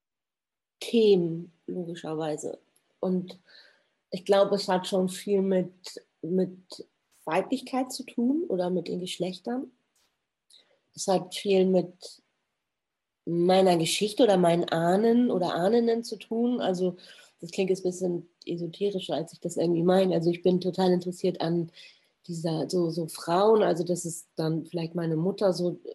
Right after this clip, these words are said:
wie Frauen gelebt haben nach dem Krieg, wenn sie im Krieg kleine Kinder gewesen sind oder so. Wie war das in den fünfziger Jahren oder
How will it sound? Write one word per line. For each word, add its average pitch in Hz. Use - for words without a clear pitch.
wie 165
Frauen 196
gelebt 180
haben 175
nach 175
dem 170
Krieg, 165
wenn 151
sie 156
im 147
Krieg -
kleine 151
Kinder 170
gewesen 147
sind 131
oder 135
so. -
Wie 156
war 147
das 147
in 147
den 143
fünfziger 147
Jahren 139
oder 113